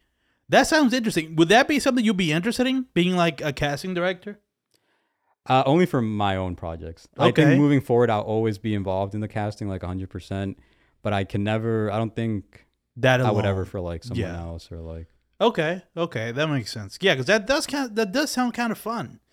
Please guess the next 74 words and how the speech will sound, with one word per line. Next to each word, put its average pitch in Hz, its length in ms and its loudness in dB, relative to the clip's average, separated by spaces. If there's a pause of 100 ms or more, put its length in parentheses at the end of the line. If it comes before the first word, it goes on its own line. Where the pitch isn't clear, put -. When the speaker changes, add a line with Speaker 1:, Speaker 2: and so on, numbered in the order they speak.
Speaker 1:
especially 208 300 4
with, 131 300 -2
if, 131 180 -8 (140)
if 120 120 -8
it 131 40 2
works 107 320 -4
out. 123 240 -4 (440)
I 123 80 -8
can't 185 220 4
imagine 147 380 2
if 113 100 -8
it 107 80 -12
doesn't. 113 320 -4
I 113 60 -10
can't 156 160 -2
imagine 135 160 0
you 127 80 -2
can't, 147 200 -4
you 120 120 -8
cast 120 340 0
someone 143 280 0
that 117 80 -2
everybody 123 340 0
h-, - 140 -6
hates, 135 480 -6 (100)
and 123 100 -4
then 117 140 -6
you 123 60 -4
have 123 100 -4
Speaker 2:
I 101 60 2
Speaker 1:
to 98 80 0
deal 98 100 0
Speaker 2:
know. 92 100 0
Speaker 1:
with 90 120 -2
that. 127 80 -2
Speaker 2:
That 110 160 4
was, 120 220 2
like, 107 220 -2
the 98 220 -6
scariest 101 540 0 (120)
part, 98 300 0
'cause, 113 340 -2 (180)
Speaker 1:
<laughs> - 200 -20
Speaker 2:
you 147 140 4
know, 165 120 6
it's 156 160 4
like, 147 260 2
you 147 140 -4
can 165 100 -2
do 147 60 2
as 117 100 2
much 117 220 -4
research, 107 380 -6
but 107 100 -2
you 104 60 0
never 127 200 4
really 110 160 0
know 98 180 -2
who 98 40 -6
someone 92 340 -8
is 95 200 -4
until 82 120 -6
Speaker 1:
Exactly. 127 540 -2
Speaker 2:
you 87 60 -10
see 98 160 -12
Speaker 1:
Until, 107 140 -4
Speaker 2:
them. 151 180 -2
Speaker 1:
until 123 160 -4
you 120 120 -2
meet 120 240 -2
'em 110 160 -6
or 110 60 -8
whatever. 110 400 -6
Yeah. 110 320 -8